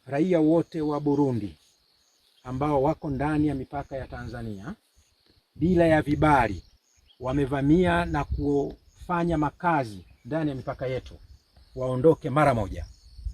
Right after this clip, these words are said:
kwa sababu wale ambao tutawakamata kama huyu, tunaondoka naye anakwenda, eh, kushughulikiwa ki-, kisheria.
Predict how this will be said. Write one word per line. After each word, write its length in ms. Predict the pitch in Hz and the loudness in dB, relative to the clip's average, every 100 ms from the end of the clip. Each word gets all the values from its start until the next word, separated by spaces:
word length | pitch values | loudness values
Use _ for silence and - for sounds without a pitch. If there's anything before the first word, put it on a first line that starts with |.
| - - | -8 -8
kwa 100 | - | -10
sababu 360 | - 135 151 143 | -6 -2 0 6
wale 200 | 170 160 | 6 6
ambao 240 | 139 156 | 4 0
tutawakamata 680 | 143 - 131 120 135 151 139 | -2 -6 -6 -4 0 0 -2
kama 220 | 143 147 | -4 -2
huyu, 340 | 127 190 120 - - - _ | 4 4 2 -4 -14 -20 _
tunaondoka 480 | 123 120 123 123 127 | -10 -6 -6 -4 0
naye 360 | 139 151 147 156 - - - - - | 4 4 4 -2 -12 -16 -14 -12 -10
anakwenda, 580 | 110 110 151 147 147 123 - - | -10 -6 -2 2 2 0 -6 -8
eh, 340 | 120 117 117 110 - | -4 -4 -4 -8 -12
kushughulikiwa 760 | 113 - 113 113 110 - 147 131 | -16 -10 -2 -2 -2 -4 -4 -4
ki-, 420 | - 120 117 113 | -10 -12 -10 -10
kisheria. 440 | 127 - 131 101 | -10 -8 -8 -8